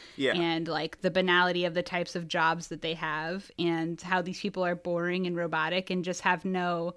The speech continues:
Speaker 2: they're so rich they no longer have emotions, even, you know? You
Speaker 1: Mm-hmm.
Speaker 2: can't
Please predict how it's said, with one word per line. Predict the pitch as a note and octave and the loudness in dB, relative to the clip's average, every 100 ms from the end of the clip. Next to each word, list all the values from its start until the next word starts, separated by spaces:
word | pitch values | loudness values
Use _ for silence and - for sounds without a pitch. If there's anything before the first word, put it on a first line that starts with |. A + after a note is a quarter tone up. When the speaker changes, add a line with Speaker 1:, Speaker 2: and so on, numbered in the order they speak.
| - - - - _ | -14 -20 -20 -20 _
Speaker 2:
they're | G#3+ | 0
so | G3+ A3 | 4 4
rich | G3 G#3 - | 6 2 4
they | F#3+ | 0
no | F3 F#3 | 2 2
longer | F3+ E3+ F3 | 2 2 2
have | E3+ | 2
emotions, | D3+ E3 D#3+ - C#2+ - - - | 2 0 0 -2 -6 -8 -8 -6
even, | D#3+ C#3 G2+ G#3 - | -6 -4 -6 -4 -2
you | F3 | 0
know? | D#3+ | 0
You | D#3 F3 | 0 0
Speaker 1:
Mm-hmm. | C3 | 0
Speaker 2:
can't | - | 0